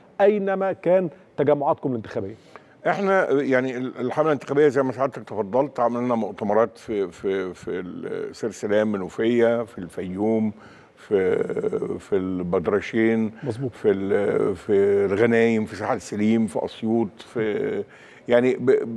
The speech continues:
Speaker 2: ب-،
Speaker 1: غدا
Speaker 2: بنتح-
Speaker 1: ادفو وبعد غد في أسوان
Speaker 2: أسوان،
Speaker 1: نفسها.
Speaker 2: وثم يعني هناك مؤتمرات أخرى في عدة أماكن أخرى، رايحين أطفيح، رايحين، آه، زفتة، يعني بن-، بنتحرك،
Speaker 1: غربية.
Speaker 2: آه،
Speaker 1: مم.
Speaker 2: غربية.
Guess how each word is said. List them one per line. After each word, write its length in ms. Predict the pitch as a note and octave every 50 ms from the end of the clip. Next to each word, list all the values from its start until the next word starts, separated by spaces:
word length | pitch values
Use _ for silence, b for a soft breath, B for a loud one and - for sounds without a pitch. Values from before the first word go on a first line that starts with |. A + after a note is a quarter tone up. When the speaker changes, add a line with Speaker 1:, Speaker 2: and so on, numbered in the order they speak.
| A2 - -
Speaker 2:
ب-، 100 | B2 B2+
Speaker 1:
غدا 200 | C3 F3+ D3+ D#3+
Speaker 2:
بنتح- 160 | E3+ - -
Speaker 1:
ادفو 440 | F#3+ F#3+ - - - A3 A#3 A#3+ - D#3+ C#3
وبعد 240 | B2+ D3+ D#3+ D3 C#3
غد 300 | C3 D#3+ E3+ E3 D#3+ D#3
في 220 | - - E3 E3+
أسوان 180 | E3+ - C3+ B2
Speaker 2:
أسوان، 360 | C3 D3+ D3+ C#3+ B2+ C3 C3+
Speaker 1:
نفسها. 160 | C#3 C#3+ C#3+
Speaker 2:
وثم 560 | C3 B2 A#2+ A2+ A2+ - - C3 B2+ B2+ A#2+
يعني 380 | A2+ G#2+ F2+ G2 A#2 A2+ G#2 G#2+
هناك 200 | A2 A2+ B2 B2 -
مؤتمرات 440 | A#2 G#2 G#2 - G#2+ G2+ A2+ G#2 -
أخرى 320 | - A2+ A2 - A2 G#2+ G#2+
في 160 | - - -
عدة 260 | A#2+ A#2 F#2+ G#2+ G#2 - -
أماكن 260 | G#2 A2 A2+ - A2+ A#2
أخرى، 400 | - A2+ A2+ - A#2 A2+ A2+ G#2+
رايحين 280 | G#2 G2+ G2 - - A2 -
أطفيح، 480 | G#2 - - - - A2+ A2 A2 - -
رايحين، 440 | G2 F#2 - - G#2+ G#2 G#2+ G2 B B B B B B B B B _ -
آه، 1080 | F#2+ F#2 F2 F2 E2+ F2 F2+ - - - F#2+ F#2+ G2+ - G2+ - F#2+ F2+ F#2 F#2+ F#2+
زفتة، 460 | F2+ G2 A#2 G#2 - - - A2+ G#2+
يعني 380 | G2+ G#2+ A2+ G#2+ G#2+ G#2+ G#2+ A2+
بن-، 320 | - G#2+ G#2+ G#2 A2 B2 -
بنتحرك، 420 | C#3 C#3+ C#3+ B2+ C3 C3+ F#3+ C3+ A#2+
Speaker 1:
غربية. 160 | A2+ A2+ B2 - - -
Speaker 2:
آه، 200 | A2 A2 G#2+ -
Speaker 1:
مم. 120 | B2 A2
Speaker 2:
غربية. 540 | - - - G2+ F#2 F2 G#2 A2+ A2+ A#2+ A#2